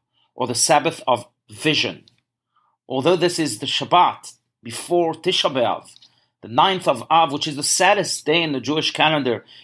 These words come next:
in which we will mourn the destruction of the Jerusalem temples, the great Hasidic master, Rabbi Levi Yitzchak Berditchev, revealed that on this Shabbat, we are also given the power to visualize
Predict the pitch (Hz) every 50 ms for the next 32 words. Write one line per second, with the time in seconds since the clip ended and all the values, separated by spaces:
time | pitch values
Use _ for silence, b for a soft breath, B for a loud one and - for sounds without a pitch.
0 | B B - 147 160 170 165 165 - - 156 175 170 156 151 147 139 147 160 175
1 | 180 175 165 131 123 131 - - - - 180 165 - - - - 180 165 156 151
2 | 143 117 120 120 117 120 143 165 156 165 160 147 131 - - 143 143 - - 139
3 | 127 127 117 - - b b b b b b b b - 127 120 139 170 196 202
4 | 196 - - 156 - - 196 - - - - 131 143 151 151 151 - - - 123
5 | 117 - - 110 101 117 117 123 151 165 180 175 - - 156 139 - 127 104 117
6 | 113 - 156 - - - 147 117 117 117 117 - 147 165 151 120 - - _ _
7 | b b b b b b b - 139 151 175 190 202 247 240 - - 214 180 180
8 | 202 185 117 - - - - - _ _ _ _ _ - 120 131 143 156 170 160
9 | - 185 156 131 110 151 180 170 180 180 147 123 - - - - 151 160 160 165
10 | 175 175 196 202 - _ _ _ _ _ _ _ - - 135 113 101 - 190 214
11 | 175 156 190 165 135 117 110 107 107 - - -